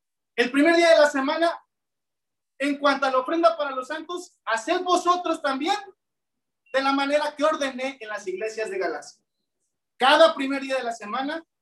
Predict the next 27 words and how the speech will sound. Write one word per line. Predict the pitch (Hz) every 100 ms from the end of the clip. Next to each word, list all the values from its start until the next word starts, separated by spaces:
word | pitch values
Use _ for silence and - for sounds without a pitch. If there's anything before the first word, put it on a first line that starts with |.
| _ _
cada | 233 226 226
uno | 233
de | 214
ustedes | 190 233 240 -
ponga | 220 202 165
aparte | 190 202 - 220
algo. | 180 175 - -
Es | 254
un | 302
ejemplo, | 277 - 302 302 311 320 - _ -
mandamiento | 240 240 233 294 294 339 339 _ _ _ _ _ -
directo. | 214 190 165 156 _ _ _ _ _ _ _ _ _ _ _ _ _ _ _ _ _ _ _ _ _ _ _ _ _
Y | 277
este | 381 381 330
versículo, | 302 - 285 - 233 226
hermanos, | 185 151 - 269 - _ _ _ -
cuando | 277 285
lo | 285
leemos | 277 311 320 320
y | 285
dice, | 285 302 269 - _
"El | 233 269
primer | 277 277 277 381 330
día | 320 349
de | 330
la | 277
semana, | - 233 214 - 208 190 226 294